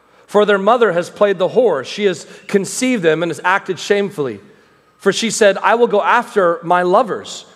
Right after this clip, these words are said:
Who will give me my bread and my water, my wool and my flax and my oil and my drink?' Therefore,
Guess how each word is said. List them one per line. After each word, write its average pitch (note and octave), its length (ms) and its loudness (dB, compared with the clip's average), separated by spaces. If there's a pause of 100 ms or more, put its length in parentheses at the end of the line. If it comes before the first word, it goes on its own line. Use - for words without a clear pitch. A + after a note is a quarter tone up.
(540)
Who B3+ 140 2
will B3 120 0
give A#3+ 260 -2
me A3 200 0
my F3+ 220 0
bread F3+ 380 2
and D#3 120 -2
my D3+ 160 0
water, D3 400 0
my D#3 200 0
wool E3+ 380 0
and C#3+ 120 -6
my C#3+ 140 -2
flax D#3+ 520 -2
and D3 140 -4
my C#3+ 220 0
oil E3+ 360 0
and C3 120 -6
my C3 160 -4
drink?' B2+ 340 -6 (720)
Therefore, D3+ 580 0